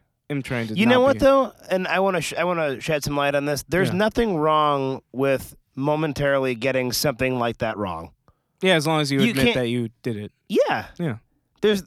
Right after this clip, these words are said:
Speaker 1: I would agree.
Speaker 2: There are too many
Speaker 1: I mean, I
Speaker 2: places
Speaker 1: won't
Speaker 2: in the
Speaker 1: pat
Speaker 2: world.
Speaker 1: myself on the back here.
Speaker 2: There are too many places in this world to just never make any mistakes. "Oh, I know everything
Speaker 1: Yeah.
Speaker 2: about everyone and where they all come from."
Speaker 1: Well, my goal is to never make
Speaker 2: To
Speaker 1: mistakes.
Speaker 2: assume that would be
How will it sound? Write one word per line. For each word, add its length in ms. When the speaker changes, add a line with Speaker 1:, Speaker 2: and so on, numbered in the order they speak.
Speaker 1:
I 80
would 120
agree. 280
Speaker 2:
There 260
are 120
too 240
many 240
Speaker 1:
I 20
mean, 120
I 120
Speaker 2:
places 120
Speaker 1:
won't 160
Speaker 2:
in 100
the 100
Speaker 1:
pat 200
Speaker 2:
world. 120
Speaker 1:
myself 240
on 80
the 80
back 220
here. 100
Speaker 2:
There 180
are 60
too 240
many 180
places 440
in 100
this 180
world 540
to 480
just 200
never 440
make 240
any 160
mistakes. 440
"Oh, 440
I 120
know 220
everything 800
Speaker 1:
Yeah. 100
Speaker 2:
about 120
everyone 480
and 120
where 180
they 100
all 140
come 200
from." 200
Speaker 1:
Well, 100
my 140
goal 280
is 160
to 80
never 200
make 100
Speaker 2:
To 140
Speaker 1:
mistakes. 180
Speaker 2:
assume 320
that 300
would 180
be 460